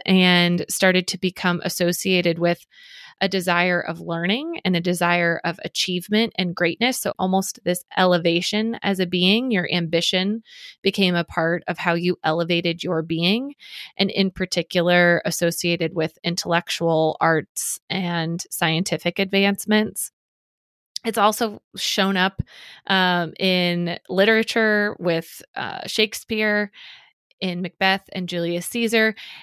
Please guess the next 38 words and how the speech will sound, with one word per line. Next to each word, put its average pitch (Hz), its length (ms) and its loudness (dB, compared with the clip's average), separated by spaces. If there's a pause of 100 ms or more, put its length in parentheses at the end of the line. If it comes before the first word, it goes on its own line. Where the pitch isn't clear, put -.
(100)
And 196 100 0
in 190 420 -2
Macbeth 208 400 -4
and 202 100 -6
Julius 185 320 -6
Caesar, 208 460 -6
that's 220 240 -2
where 233 120 -4
it 185 120 -8
started 190 380 -2
to 180 100 -10
be, 180 500 2 (540)
um, 175 680 0 (100)
you 202 120 0
know, 190 80 2
start, - 260 0
you 196 100 0
started 208 360 2
to 208 60 -2
see 196 260 0
ambition 175 460 2
as 170 140 0
this 175 180 0
double-edged 165 600 2
sword - 400 -2 (260)
where 180 300 2
it - 160 -6
can 180 140 -4
serve 214 320 -2
you 233 140 -2
really 196 280 4
well, 175 600 2 (580)
but - 220 -2
only 202 500 2 (100)
if 196 600 0 (220)
it 196 200 -2
goes 175 280 0
checked - 720 -4